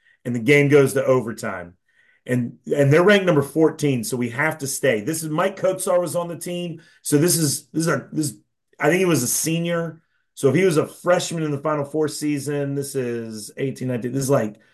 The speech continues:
n-, two thousand nineteen, something like that.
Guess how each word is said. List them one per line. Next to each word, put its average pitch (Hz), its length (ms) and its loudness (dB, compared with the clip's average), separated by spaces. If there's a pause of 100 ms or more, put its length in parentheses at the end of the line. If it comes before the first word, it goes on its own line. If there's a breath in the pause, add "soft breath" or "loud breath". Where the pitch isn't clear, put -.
(320 soft breath)
n-, 143 260 0
two 196 160 -2
thousand 151 360 6
nineteen, 127 640 -2
something 131 240 0
like 107 180 2
that. - 220 -10